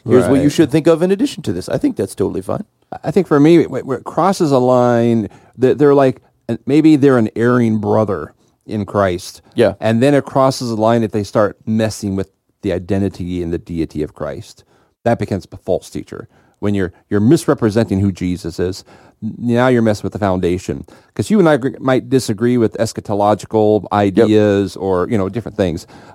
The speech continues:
Speaker 2: but, um, we can't disagree on Jesus.
Speaker 1: Yeah, right, right, right,
Speaker 2: You
Speaker 1: right.
Speaker 2: know? Um,
Speaker 1: We don't agree with core tenets, or we, we agree on core tenets of the faith. And so,
Speaker 2: Yeah,
Speaker 1: like, when
Speaker 2: yeah.
Speaker 1: you start misrepresenting those,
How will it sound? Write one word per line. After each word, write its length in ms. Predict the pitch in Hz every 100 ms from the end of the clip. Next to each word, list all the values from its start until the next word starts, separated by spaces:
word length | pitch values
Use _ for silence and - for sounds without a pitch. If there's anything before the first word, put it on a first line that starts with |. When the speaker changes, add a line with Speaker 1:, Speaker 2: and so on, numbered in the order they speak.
| _
Speaker 2:
but, 320 | 123 104 -
um, 480 | 107 101 95 98 90 82
we 140 | 127
can't 320 | - 165 147
disagree 340 | 107 98 101 82
on 200 | - 87
Jesus. 420 | 85 80 - -
Speaker 1:
Yeah, 100 | 139
right, 200 | 117 87 _
right, 100 | 104
right, 120 | 95
Speaker 2:
You 60 | 92
Speaker 1:
right. 80 | 82
Speaker 2:
know? 100 | 85 - _ _ _ _ -
Um, 380 | 80 78 73 67
Speaker 1:
We 100 | 135
don't 160 | 180 185
agree 160 | 147 147
with 120 | 123
core 180 | 147 131
tenets, 340 | 139 123 113
or 220 | 113 120
we, 180 | 123 131
we 220 | 127 131
agree 200 | 120 170
on 140 | 170 131
core 180 | 135 120
tenets 340 | 120 110 -
of 80 | 101
the 60 | 95
faith. 420 | 92 87 - -
And 140 | 110
so, 240 | 101 110 101
Speaker 2:
Yeah, 80 | 101
Speaker 1:
like, 200 | - -
when 100 | 107
Speaker 2:
yeah. 60 |
Speaker 1:
you 60 | 113
start 300 | - 110 101
misrepresenting 720 | 113 104 110 98 90 98 95
those, 460 | 98 98 95 90